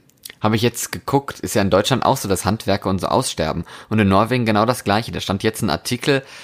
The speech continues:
äh, in einem norwegischen Rundfunk, dass die Bäckereien aussterben in Norwegen. Und ich habe nur gedacht,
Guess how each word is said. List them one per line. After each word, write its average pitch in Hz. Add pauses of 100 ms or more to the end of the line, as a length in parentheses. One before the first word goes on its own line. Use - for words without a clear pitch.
(240)
äh, 107
in 107
einem 104
norwegischen 104
Rundfunk, 127 (880)
dass 117 (100)
die 107
Bäckereien 135
aussterben 90
in 85
Norwegen. 87
Und 82
ich 101
habe 95
nur 95
gedacht, 92